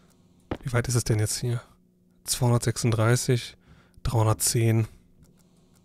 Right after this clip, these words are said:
Ich hol ein paar Pipes, wir machen das. Und einen Tankkonnektor müssen wir noch bauen. Obwohl ich glaube, dass noch ein Tankkonnektor da ist. Wir schauen mal. Ja,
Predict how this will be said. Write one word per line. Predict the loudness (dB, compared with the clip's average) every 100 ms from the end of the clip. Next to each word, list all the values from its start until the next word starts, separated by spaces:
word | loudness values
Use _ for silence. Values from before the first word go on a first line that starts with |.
| _ _ _ -20 _ _ -12 -12 -14 -20 -20 -20 _ _ _ _ _ _ _ _ _ _ -18 -18 -20 _ -20 _
Ich | -4 2
hol | 4
ein |
paar | 6 4
Pipes, | 4 2 2
wir | 0
machen | 0 -4
das. | -6 -6
Und | -2
einen | -2
Tankkonnektor | 0 0 -2 -4 -6
müssen | -6 -4
wir | -4
noch | -4
bauen. | -4 -6 -10 -16 -20 -20 -20 -20 -20 -20 -20 _ _ _ -20 -20 _ _
Obwohl | 0 0
ich | 0 -4 _
glaube, | -2 2 6 6
dass | 4 0
noch | 0
ein | 0
Tankkonnektor | 2 0 0 -2 -2
da | -6 -6
ist. | -2
Wir | 0
schauen | 0 0
mal. | -4 -10 _ -20 -20 _ _ _ _ _ -20 -20 _ _ _ _ _ _ _ _ -20 _ _ _ _ -20 -20 -20 -20 -20 _ _ _ _ _ _ -20 -10 6
Ja, | 10 10 8